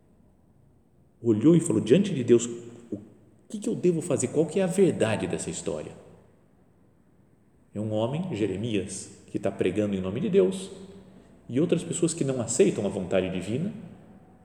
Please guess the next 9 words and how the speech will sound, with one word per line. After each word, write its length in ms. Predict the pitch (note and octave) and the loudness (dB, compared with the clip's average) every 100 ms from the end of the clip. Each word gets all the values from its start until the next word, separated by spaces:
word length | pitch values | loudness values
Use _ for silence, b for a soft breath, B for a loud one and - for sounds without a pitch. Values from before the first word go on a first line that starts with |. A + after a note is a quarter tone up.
| _ - - | _ -20 -2
recriminam 640 | F3 F3 E3 B2 A#2 A#2 | 2 4 2 0 0 -2
o 40 | D3+ | -2
profeta 420 | F#3+ - D#3+ E3 | -2 0 0 0
e 20 | |
querem 240 | - B2 | -2 -2
matá-lo. 480 | A#2 G#2 - F2 - - - - - - - - - - - - _ _ _ - _ - - - _ - - - - _ - - B B B B | -2 -4 -4 -6 -10 -14 -20 -20 -20 -20 -20 -20 -20 -20 -20 -20 _ _ _ -20 _ -20 -20 -20 _ -20 -20 -20 -20 _ -20 -20 B B B B
A 80 | B2 | -8
história 320 | A2 - G#2+ | -6 -2 0
continua, 580 | G2+ C3+ A#2+ D3+ F3 G3 | 0 -2 -4 2 4 4